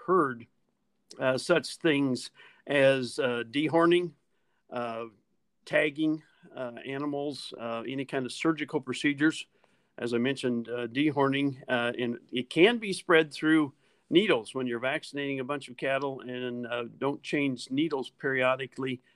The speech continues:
Uh, you can actually, if you have an infected animal at the beginning, you could actually spread it down through that herd,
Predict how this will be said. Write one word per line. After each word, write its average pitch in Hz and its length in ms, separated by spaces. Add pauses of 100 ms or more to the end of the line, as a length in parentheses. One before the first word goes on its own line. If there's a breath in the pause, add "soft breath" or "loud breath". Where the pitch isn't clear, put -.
(300)
Uh, 117 100
you 120 180
can 131 160
actually, 131 320
if - 100
you 127 80
have 135 180
an 123 80
infected 123 500
animal 127 460
at 117 80
the 113 80
beginning, 123 460
you 127 120
could 120 140
actually 123 360
spread 135 440
it 120 160
down 127 240
through 127 260
that 117 220
herd, 127 360